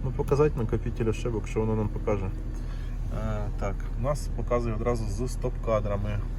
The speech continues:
що також в цілому досить непогано, сто п'ятдесят сім тисяч. Е, так. Так, так, так, так, так, так.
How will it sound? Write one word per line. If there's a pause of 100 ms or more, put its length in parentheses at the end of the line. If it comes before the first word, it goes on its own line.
(420)
що
також
в
цілому
досить
непогано,
сто
п'ятдесят
сім
тисяч. (600)
Е, (100)
так. (3750)
Так,
так,
так,
так,
так,
так.